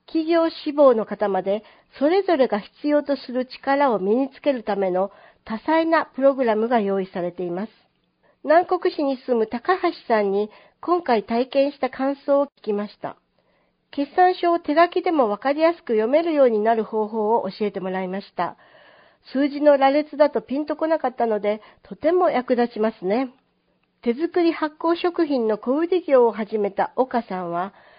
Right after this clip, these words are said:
事業を大きくしていけるかなかなか想像できないんです、と相談。講師の安岡さんは、売上金額だけでなく、ライフスタイルも含めて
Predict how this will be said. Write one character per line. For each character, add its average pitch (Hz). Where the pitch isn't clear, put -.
事 311
業 330
を 254
大 339
き 285
く 247
し -
て 220
い 208
け 226
る 214
か 196
な 196
か 269
な 294
か 277
想 262
像 311
で 285
き 302
な 294
い 269
ん 233
で 214
す、 -
と -
相 202
談。 190
講 269
師 247
の 208
安 220
岡 240
さ 202
ん 196
は、 190
売 233
上 311
金 339
額 254
だ 208
け 202
で 185
な 196
く、 -
ラ 247
イ 320
フ 359
ス -
タ 339
イ 311
ル 247
も 202
含 269
め 233
て 196